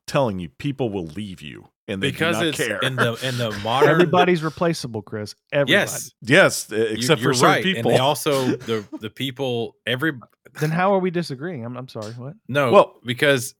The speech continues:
Speaker 2: because you may hear that things like that are changing in big companies and they want
Speaker 1: Yeah.
Speaker 2: it to go back to the way it was. The reality is the new
Speaker 1: <clears throat>
Speaker 2: normal for a lot of the workforce is to have the flexibility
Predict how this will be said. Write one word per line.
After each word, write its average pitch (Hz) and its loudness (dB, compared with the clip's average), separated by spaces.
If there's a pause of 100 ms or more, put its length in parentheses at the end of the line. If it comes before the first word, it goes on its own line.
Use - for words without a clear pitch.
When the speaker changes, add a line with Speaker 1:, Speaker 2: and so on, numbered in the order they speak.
(200)
Speaker 2:
because 123 0
you 135 -2
may 156 2
hear 147 2
that 135 -2 (120)
things 135 -2
like 123 -2
that 127 2
are 113 0
changing 117 -4
in 110 -6
big 104 -8
companies 117 -2
and 98 -6
they 92 -6
want 90 -2 (360)
Speaker 1:
Yeah. 120 4
Speaker 2:
it 127 4
to - 4
go 143 4
back 143 2
to 143 -4
the 139 4
way 151 4
it 131 2
was. 165 0 (500)
The 123 0
reality 123 2
is 107 -2 (220)
the 101 -8
new 127 0
Speaker 1:
<clears throat> 120 -2
Speaker 2:
normal 131 0
for 110 -2
a 101 -4
lot 110 0
of 107 -2
the 202 -2
workforce 113 -4 (420)
is 127 2
to 127 2
have 120 2
the 113 0
flexibility 107 0